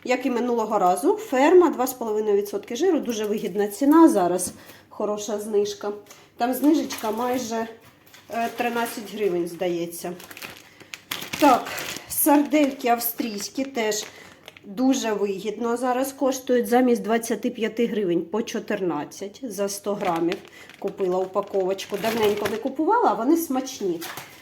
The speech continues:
Як на мій смак, не знаю, може, комусь не подобаються. І на знижках купила ковбаску сервелат вищого сорту, теж дуже смачна. Так вона без знижки майже сто п'ятдесят гривень за ось таку паличку невеличку, двісті вісімдесят грамів.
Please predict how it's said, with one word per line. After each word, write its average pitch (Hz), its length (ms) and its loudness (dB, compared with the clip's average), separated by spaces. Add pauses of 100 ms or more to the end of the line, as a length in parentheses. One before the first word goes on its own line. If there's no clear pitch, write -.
(280)
Як 294 220 6
на 269 120 8
мій 226 200 2
смак, - 420 -6
не 190 100 0
знаю, 185 200 0
може, 208 240 0
комусь 202 340 0
не 208 100 0
подобаються. 285 760 2 (520)
І 392 220 6
на 269 140 10
знижках 254 420 2
купила 240 380 4
ковбаску 180 680 0
сервелат 190 640 2
вищого 208 460 -4
сорту, 185 480 -4
теж 202 280 0
дуже 185 280 -2
смачна. 220 600 6 (380)
Так 226 200 0
вона 208 220 2
без 202 180 2
знижки 247 320 2
майже 196 240 0
сто 196 180 -4
п'ятдесят 196 500 0
гривень 170 300 4
за 180 120 0
ось 185 140 0
таку 208 260 -2
паличку 196 540 4
невеличку, 185 520 2
двісті 196 320 -6
вісімдесят 180 600 -2
грамів. 170 480 0